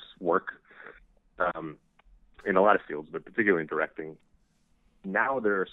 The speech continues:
so many different, like, crowdsourcing agencies that you don't necessarily even need to do something on spec. For example, there's an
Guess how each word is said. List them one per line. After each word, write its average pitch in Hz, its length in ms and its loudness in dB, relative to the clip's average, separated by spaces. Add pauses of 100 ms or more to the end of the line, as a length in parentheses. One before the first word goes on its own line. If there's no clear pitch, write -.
(140)
so 117 160 0
many 95 500 -4 (920)
different, 104 440 -2 (260)
like, 87 200 -2
crowdsourcing 95 720 0
agencies 95 600 -4
that 90 120 0
you 95 100 -4
don't 120 280 4
necessarily 98 600 2
even 85 300 -4
need 95 240 -6
to 90 60 -8
do - 160 -12 (100)
something 85 260 -6
on 80 80 -8 (260)
spec. - 320 2 (720)
For 92 100 -2
example, 87 300 -2
there's 85 240 0
an 82 320 -2